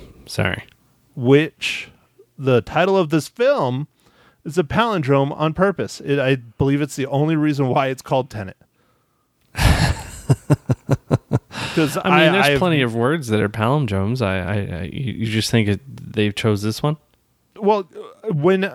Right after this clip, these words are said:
Speaker 2: when else do they ever reference it in the film other than one scene? Ever.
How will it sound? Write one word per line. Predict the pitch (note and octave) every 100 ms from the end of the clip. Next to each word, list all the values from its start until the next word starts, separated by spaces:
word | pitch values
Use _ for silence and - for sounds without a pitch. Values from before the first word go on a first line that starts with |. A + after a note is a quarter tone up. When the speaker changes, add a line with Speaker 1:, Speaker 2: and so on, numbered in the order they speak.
| F#3+
Speaker 2:
when | E3+ E3
else | D3+ -
do | D#3+
they | D3 C3+
ever | C3+ C3+ C#3 B2+
reference | B2 A#2 C3 A2+
it | A#2+
in | G2+
the | G#2
film | B2+ A2+
other | G#2 A2
than | G#2+ A2+ G#2+ G#2
one | G#2+ A2+ A2+
scene? | A#2+ G2 F#2+ _ _ _ _ _ _ _ _ _ _
Ever. | - B2+ -